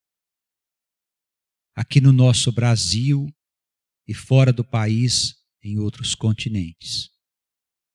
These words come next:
Que o Cristo de Deus, ele tenha misericórdia de nós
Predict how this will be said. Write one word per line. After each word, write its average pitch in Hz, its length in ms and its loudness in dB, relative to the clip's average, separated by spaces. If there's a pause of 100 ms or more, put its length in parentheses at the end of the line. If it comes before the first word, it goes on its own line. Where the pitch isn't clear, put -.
(1120)
Que - 100 -6
o 117 60 2
Cristo 151 480 4
de 131 140 2
Deus, 143 840 4 (1040)
ele 117 160 0
tenha 160 340 6
misericórdia 123 960 2
de 101 140 -4
nós 120 720 0